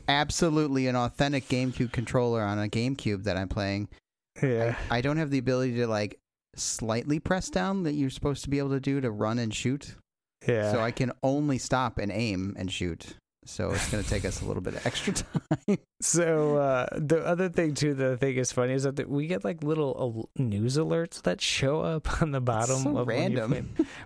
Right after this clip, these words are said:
Speaker 2: which is super weird. Um, I don't know why that was introduced into this game, um, but it's, like, news briefings that, uh, how many times you gotta hit this dude?
Speaker 1: I don't know, a lot.
Speaker 2: Jeez.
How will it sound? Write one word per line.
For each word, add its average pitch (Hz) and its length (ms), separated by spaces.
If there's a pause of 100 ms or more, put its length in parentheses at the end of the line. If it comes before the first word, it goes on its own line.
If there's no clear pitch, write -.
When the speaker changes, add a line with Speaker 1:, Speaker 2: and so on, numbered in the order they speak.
Speaker 2:
which 147 240
is 139 340
super 190 500
weird. 98 520 (200)
Um, 104 480 (200)
I 117 120
don't 117 200
know 107 160
why 101 720 (640)
that 98 240 (160)
was 117 340
introduced 107 580
into 127 160
this 131 220
game, 135 320 (540)
um, 120 160
but 123 80
it's, 120 100
like, 135 100
news 117 380
briefings 101 760
that, 98 300
uh, 55 220 (920)
how - 180
many 220 80
times 196 240
you 202 40
gotta 180 140
hit 175 160
this 143 180
dude? 110 360 (320)
Speaker 1:
I 104 160
don't 78 120
know, 82 120
a - 20
lot. 92 280
Speaker 2:
Jeez. 147 420